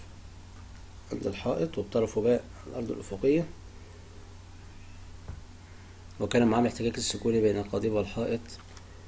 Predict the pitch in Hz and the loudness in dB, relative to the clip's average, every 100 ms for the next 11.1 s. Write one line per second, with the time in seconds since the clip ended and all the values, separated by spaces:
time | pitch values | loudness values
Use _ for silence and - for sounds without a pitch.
0 | - - - - - - - - - - | -14 -6 -6 -6 -14 -16 -14 -14 -14 -10
1 | 113 113 107 104 - 120 110 110 104 127 | -2 2 2 2 2 4 2 2 0 2
2 | 139 135 117 165 120 95 - 107 123 120 | 2 4 6 6 4 2 2 4 6 6
3 | 135 104 120 - 143 170 - 104 101 110 | 4 4 4 4 2 0 0 2 4 4
4 | 113 - 117 113 113 117 117 117 110 113 | 2 2 2 2 2 2 2 2 2 0
5 | - - - - - - - - - - | 0 -2 -6 -8 -12 -14 -14 -14 -14 -14
6 | - - 123 117 123 113 113 113 - - | -12 -6 0 2 2 2 2 -2 -10 -16
7 | - - - - - - - - - - | -14 -14 -12 -14 -14 -14 -14 -14 -14 -14
8 | - - - 117 - 123 117 113 117 117 | -14 -12 -10 -6 -2 0 2 2 2 2
9 | 107 104 - 113 101 156 160 170 151 - | 0 -2 -2 0 2 2 4 4 4 4
10 | 151 156 117 110 135 120 - 110 104 113 | 6 6 6 6 6 4 2 0 0 0
11 | 104 | -2